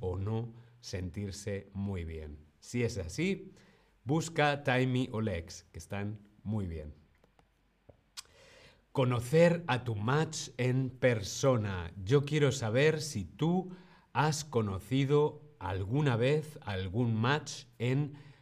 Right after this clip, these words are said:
persona. Me escribís en el chat, ponéis en el chat un dedo para arriba, thumb up,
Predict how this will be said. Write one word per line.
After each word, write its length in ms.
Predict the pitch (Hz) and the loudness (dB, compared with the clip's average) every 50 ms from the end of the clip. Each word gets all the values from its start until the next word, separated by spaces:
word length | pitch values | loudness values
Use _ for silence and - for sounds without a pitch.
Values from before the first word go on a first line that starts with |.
| _ _ _ - | _ _ _ 2
persona. 800 | - - 123 92 - - - 147 135 127 117 104 92 87 85 | 2 2 2 2 -4 -2 2 4 4 4 4 2 0 -2 -4
Me 300 | 87 90 92 95 95 95 | -4 -4 -4 -4 -4 -4
escribís 480 | 90 80 - - 98 95 113 131 117 - | -4 -6 -8 -8 -4 0 0 0 0 0
en 80 | 120 | -2
el 180 | 101 90 87 82 | -2 -2 -4 -6
chat, 480 | - - 151 151 165 180 175 175 - - - - - - - _ _ _ | -2 2 4 4 6 4 2 0 -6 -16 -20 -20 -20 -20 -20 _ _ _
ponéis 340 | - 110 107 117 127 135 131 | -2 0 2 4 4 4 4
en 140 | 135 120 113 | 2 2 2
el 180 | 101 98 92 - | 2 0 -2 -4
chat 440 | - - 131 135 135 139 139 - - - - - _ _ _ _ _ _ _ _ _ _ _ - | -2 0 2 4 4 2 0 -4 -12 -18 -20 -20 _ _ _ _ _ _ _ _ _ _ _ -4
un 240 | 131 123 120 113 | 0 2 2 4
dedo 260 | 113 127 123 117 110 92 | 6 6 6 6 4 2
para 200 | 104 98 92 90 | 0 -2 -2 0
arriba, 640 | 107 135 156 160 160 165 165 165 165 170 160 170 - - - - - _ _ _ - - - | 2 4 4 6 6 6 6 6 4 2 0 -2 -8 -14 -18 -20 -20 _ _ _ -20 -8 -2
thumb 280 | - 135 127 110 113 | 0 2 2 4 4
up, 300 | 127 143 156 160 156 - | 6 6 6 4 2 -2